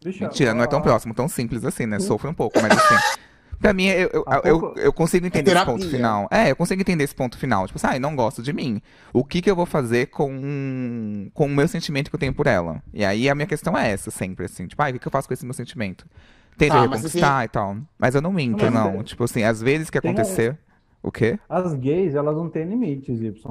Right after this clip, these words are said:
Speaker 1: Você
Speaker 2: Sim.
Speaker 1: já falou isso. Porque, ó, tem, tem, tem uma amiga minha que ela levou um fora.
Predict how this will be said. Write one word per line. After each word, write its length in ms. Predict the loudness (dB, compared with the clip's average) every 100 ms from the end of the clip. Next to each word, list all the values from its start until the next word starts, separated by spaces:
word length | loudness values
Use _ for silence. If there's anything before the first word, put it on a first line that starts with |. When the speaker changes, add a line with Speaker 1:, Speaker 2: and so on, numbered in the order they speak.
| -8
Speaker 1:
Você 200 | -6 -2
Speaker 2:
Sim. 240 | 0 0 0 0
Speaker 1:
já 80 | 2
falou 240 | 4 4 0
isso. 140 | -2
Porque, 160 | -2 -2
ó, 120 | 0
tem, 200 | 0 0
tem, 160 | 0 2
tem 120 | 2
uma 160 | 4
amiga 280 | 2 2 2
minha 420 | 2 0 -2 -4 -10 _ _ _ _
que 100 | 2
ela 180 | 2 4
levou 340 | 4 4 2
um 80 | 0
fora. 500 | 2 4 4 0